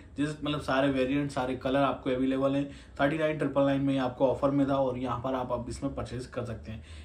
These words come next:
इसके अलावा आपको additional टू थाउजेंड का और ऑफ-, offer मिल जाएगा। अगर आप वहाँ पर Flipkart का Axis Credit Card use करते हैं तो दो हज़ार और ऑफ हो जाएगा। आपको दिख भी रहा होगा, दो हज़ार आपको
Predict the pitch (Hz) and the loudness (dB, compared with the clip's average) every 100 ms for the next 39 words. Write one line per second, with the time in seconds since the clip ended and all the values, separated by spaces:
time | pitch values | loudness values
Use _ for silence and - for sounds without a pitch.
0 | - 147 143 190 180 170 175 - 143 147 | -4 -4 2 6 8 10 8 8 4 4
1 | 175 170 139 143 151 160 175 165 151 143 | 2 2 0 0 0 0 2 4 6 4
2 | 147 147 156 - 139 151 147 131 127 - | 2 0 2 2 4 4 4 2 0 -4
3 | 131 127 143 139 131 131 131 143 156 - | -2 0 2 2 2 2 2 2 0 -2
4 | - - 127 151 - 185 - 139 135 135 | -16 -8 -2 4 6 6 4 8 8 6
5 | - - 120 151 156 - 127 131 135 - | -6 -8 2 8 8 8 0 0 -4 -10
6 | - - - - 151 160 - 143 139 - | -20 -20 -20 -8 -2 -2 4 6 6 4
7 | 143 - 170 - 180 - 151 135 139 139 | 2 2 -4 -4 -8 -6 0 2 2 0
8 | 139 135 135 120 151 - 131 123 127 131 | 2 4 2 0 -2 0 0 0 -2 -2
9 | 135 - 131 131 123 120 127 120 117 120 | -4 -2 0 0 0 0 0 -2 -2 0
10 | 123 113 110 - 113 113 110 110 110 - | 2 2 -2 -4 -4 -4 -4 -6 -8 -8
11 | 113 117 131 131 131 131 151 - - - | -8 -6 -2 0 2 4 2 0 -16 -20
12 | - 123 151 160 143 135 135 120 123 120 | -16 0 4 8 8 8 4 2 -4 -4
13 | 156 | -8